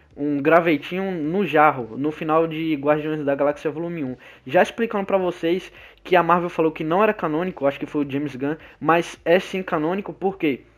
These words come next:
No Disney Plus, é, é, o, os curtas estão na ordem cronológica do M C U. Então, se você vê na ordem cronológica,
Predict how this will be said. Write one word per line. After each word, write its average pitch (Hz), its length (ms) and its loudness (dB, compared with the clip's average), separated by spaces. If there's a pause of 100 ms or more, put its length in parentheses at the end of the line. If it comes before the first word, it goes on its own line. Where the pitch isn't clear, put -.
(460)
No 180 420 0
Disney 175 340 -4
Plus, 170 600 2
é, 151 160 4 (160)
é, 131 580 4
o, 311 500 -2
os - 200 -8
curtas 180 440 -2
estão 170 420 -2 (280)
na 165 180 4
ordem 196 320 4
cronológica 214 800 4
do 147 240 -2
M 208 140 -2
C 220 180 -6
U. 202 300 -2
Então, 170 400 -4
se - 160 -8
você 208 320 0
vê 170 220 0
na 175 100 -2
ordem 160 180 0
cronológica, 147 680 0